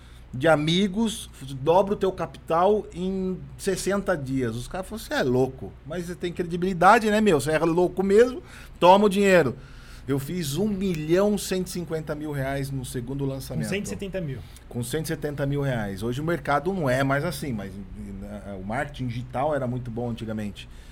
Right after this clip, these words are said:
Speaker 2: Não tava tão cheio igual tá hoje.
Speaker 1: <coughs> Não tava tão cheio igual tava hoje. E aí eu fui pros Estados Unidos e no final do ano eu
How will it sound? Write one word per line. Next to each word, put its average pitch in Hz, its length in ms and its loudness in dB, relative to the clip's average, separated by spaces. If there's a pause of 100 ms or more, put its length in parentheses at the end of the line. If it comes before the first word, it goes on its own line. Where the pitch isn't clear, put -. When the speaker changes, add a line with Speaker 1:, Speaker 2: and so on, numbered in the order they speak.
Speaker 2:
Não 139 80 -4
tava 165 220 -2
tão 185 260 -2
cheio 180 220 -4
igual 170 200 -2
tá 170 100 -4
hoje. 151 360 -4 (200)
Speaker 1:
<coughs> - 220 -20
Não 135 140 0
tava 123 240 2
tão 147 160 -2
cheio 143 200 0
igual 143 120 2
tava 151 220 4
hoje. 104 580 2
E 123 140 2
aí 160 200 6
eu 208 80 8
fui 202 160 -2
pros 185 200 0
Estados 175 340 0
Unidos 196 800 0
e 175 160 -4
no 170 120 -6
final 160 400 -2
do 151 160 -2
ano 165 440 0
eu 139 260 -2